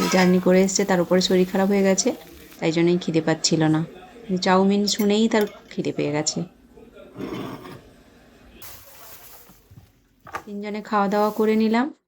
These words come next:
তারপরে এই যে দুপুরে রান্না বান্না করব। পুঁই শাকটা এনে রেখে গেছিলাম আমি।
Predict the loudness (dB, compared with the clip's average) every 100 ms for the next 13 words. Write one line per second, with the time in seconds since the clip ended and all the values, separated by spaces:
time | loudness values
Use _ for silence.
0 | _ _ -10 -2 0 2 2 0 2 4
1 | 4 4 4 4 2 0 0 0 0 -2
2 | -4 _ _ _ -4 -2 -2 -2 0 2
3 | 4 2 2 2 2 2 2 4 2 0
4 | -2